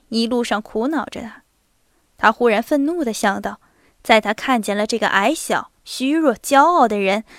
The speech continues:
在他的手枪射程之内显得惊恐万状的时候，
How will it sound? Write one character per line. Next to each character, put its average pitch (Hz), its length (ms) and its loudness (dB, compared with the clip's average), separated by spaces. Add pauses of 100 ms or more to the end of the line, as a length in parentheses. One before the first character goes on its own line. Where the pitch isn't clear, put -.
(140)
在 214 240 -2
他 208 200 -4
的 202 100 -6
手 196 220 -2
枪 - 180 0
射 - 180 2
程 240 160 -2
之 320 200 -4
内 330 200 0 (220)
显 233 240 0
得 196 140 -8
惊 277 200 -2
恐 220 260 -4
万 269 140 0
状 381 300 -2
的 220 100 -8
时 185 220 -2
候， 208 200 -10